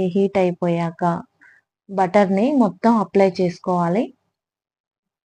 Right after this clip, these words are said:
చూడండి, ఇలా బాగా అప్లై చేసుకున్న తర్వాత మనం రెడీ చేసి పెట్టుకున్న బ్రెడ్ పీసెస్ అన్ని ఒక్కొక్కటిగా పెట్టేసుకోవాలి. ఇలా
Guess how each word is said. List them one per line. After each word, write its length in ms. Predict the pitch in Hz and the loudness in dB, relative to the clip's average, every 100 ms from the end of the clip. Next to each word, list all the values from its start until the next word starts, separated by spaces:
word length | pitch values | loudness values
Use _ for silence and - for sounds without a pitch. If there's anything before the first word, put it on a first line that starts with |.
| _ _ _ _ 226 | _ _ _ _ -6
చూడండి, 320 | 214 214 220 220 | -2 0 0 0
ఇలా 180 | 208 196 | 2 2
బాగా 320 | 185 180 202 | 2 2 2
అప్లై 320 | 196 - 202 208 | 2 2 0 0
చేసుకున్న 420 | 202 180 - 196 | 0 -4 -2 -4
తర్వాత 440 | 185 180 175 170 175 170 175 - _ - | -2 -2 -2 -4 -6 -6 -8 -18 _ -8
మనం 300 | 202 196 196 190 196 _ _ _ _ _ | -4 -2 -2 -4 -8 _ _ _ _ _
రెడీ 320 | 180 180 190 | -10 -4 -4
చేసి 280 | 190 214 208 | 0 0 0
పెట్టుకున్న 480 | - 180 - 180 175 185 | -2 -4 -4 -2 0 0
బ్రెడ్ 300 | 175 175 175 | 2 2 2
పీసెస్ 460 | 196 185 190 180 185 | -2 0 0 -2 -2
అన్ని 340 | 175 175 180 285 - _ _ _ | -2 0 0 -2 -6 _ _ _
ఒక్కొక్కటిగా 680 | 208 196 208 208 190 185 190 202 190 _ _ _ - | -8 -4 0 2 2 4 4 4 -2 _ _ _ -12
పెట్టేసుకోవాలి. 920 | 190 190 190 185 - 180 175 180 196 285 - - _ - | -8 -4 -6 -8 -6 -2 -2 -2 -2 -4 -10 -20 _ -8
ఇలా 200 | 208 214 | 2 2